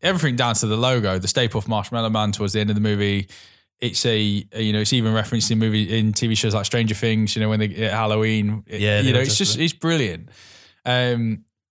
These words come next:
Speaker 1: if you haven't seen Ghostbusters, it is now on Netflix. I do highly recommend going back because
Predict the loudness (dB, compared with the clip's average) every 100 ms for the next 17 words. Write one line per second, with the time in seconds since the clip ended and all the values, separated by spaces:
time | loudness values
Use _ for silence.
0 | _ -4 0 2 2 0 0 0 0 -2
1 | 0 0 0 0 2 0 0 0 0 -2
2 | -4 -4 -4 -4 -6 -4 -4 -2 -2 0
3 | 0 0 -2 -4 -4 -2 -2 -2 -2 -4
4 | -6 -8 -2 0 0